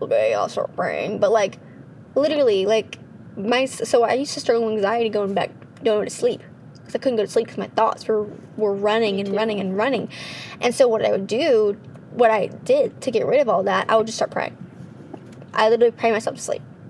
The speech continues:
Speaker 1: And I would, or I would just speak the name of Jesus over and over and over again until I fell asleep.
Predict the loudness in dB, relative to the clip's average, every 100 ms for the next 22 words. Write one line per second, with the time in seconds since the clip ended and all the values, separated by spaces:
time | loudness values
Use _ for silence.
0 | -20 -20 -20 -18 -4 2 4 4 2 2
1 | 4 4 4 0 -4 -6 -2 -2 -2 -8
2 | -10 -12 -6 -4 -4 -6 -6 -8 -8 -8
3 | -8 -8 -8 -6 -8 -8